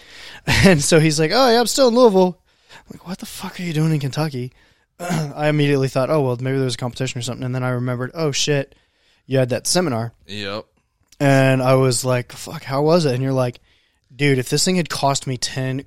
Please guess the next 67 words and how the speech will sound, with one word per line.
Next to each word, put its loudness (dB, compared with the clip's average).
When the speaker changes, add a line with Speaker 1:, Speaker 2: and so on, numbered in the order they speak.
Speaker 1:
grand -8
to -8
go -8
to, -12
it -8
would -8
have -
Speaker 2:
It -8
Speaker 1:
been -4
Speaker 2:
would've -4
Speaker 1:
worth -4
Speaker 2:
been, -6
Speaker 1:
it." -14
Oh 4
Speaker 2:
it 4
Speaker 1:
my 4
Speaker 2:
would've 2
been 4
Speaker 1:
gosh. -6
Speaker 2:
freaking -4
worth -4
it. -10
Speaker 1:
So 6
Speaker 2:
Yeah. 8
Speaker 1:
I 8
was 4
like, 4
"All 4
right, 4
as -4
soon 4
as 2
you -2
get, 0
like, -2
as -4
soon 2
as, 0
uh, -2
you -6
know, -2
as -4
soon 2
as 0
you -2
get 0
back, 2
you -4
know, -2
we 0
gotta 0
do 0
this -4
stuff." -6
And -2
then -6
the -4
hell 4
day 0
were 0
we 0
gonna -4
get -6
together -4
and -6
do -2
it? -4